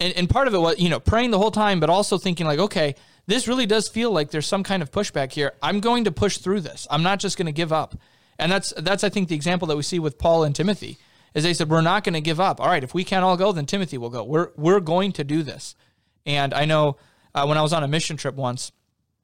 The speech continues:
we, we went over there, and, man, it, <laughs> it start-, they started literally rioting in the streets as we're trying to build this church. And so the plan was to work on this church for two weeks.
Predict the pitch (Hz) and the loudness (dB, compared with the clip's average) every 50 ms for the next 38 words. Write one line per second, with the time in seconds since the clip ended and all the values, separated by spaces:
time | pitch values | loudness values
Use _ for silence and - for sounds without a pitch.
0 | _ _ _ _ - 156 143 143 139 143 139 135 143 147 - - 147 143 139 147 | _ _ _ _ -6 -2 0 0 0 0 0 -2 -4 -4 -4 -2 -4 -2 0 0
1 | 143 147 147 143 147 139 143 139 139 143 139 - - 135 127 120 120 - _ _ | 0 0 0 0 0 0 0 0 0 0 -2 -4 -6 -6 -6 -6 -8 -10 _ _
2 | _ _ _ _ _ _ _ _ _ - 156 160 151 131 113 - - - 233 - | _ _ _ _ _ _ _ _ _ -8 -4 -4 -4 -4 -6 -8 -14 -18 -18 -16
3 | _ - 160 - _ _ 190 - - 185 175 165 - - - 180 175 170 160 156 | _ -8 -8 -8 _ _ -20 -10 -4 -4 -4 -4 -4 -2 2 2 2 2 0 -2
4 | 143 - 214 214 165 131 - - 160 202 254 214 160 139 131 147 175 196 208 196 | 0 0 0 0 0 -2 -4 -2 0 0 2 2 2 2 2 0 2 2 2 0
5 | 185 170 170 156 139 - - 214 233 185 - 147 127 135 131 - 175 165 147 131 | 0 0 0 -2 -4 -4 -4 -4 -4 -4 -4 -6 -6 -6 -6 -4 -2 -2 -2 -2
6 | 135 160 160 156 139 127 - - - 185 139 117 - - - - 151 143 143 - | 0 0 0 0 -2 -8 -8 -2 -2 -2 -2 -2 -8 -12 -12 -8 -6 -6 -4 -2
7 | 170 156 151 143 139 135 - 185 196 196 185 170 160 - - 151 160 170 170 - | 0 0 0 0 -2 -2 -2 -2 -2 0 0 -2 -4 -2 -4 -2 0 0 0 0
8 | 175 156 147 139 - - 190 190 - - 156 139 - 165 160 175 185 160 143 - | -2 -4 -4 -4 -4 -4 -4 -4 -4 -6 -10 -8 -6 -4 -2 -2 -2 -4 -4 -6
9 | - | -10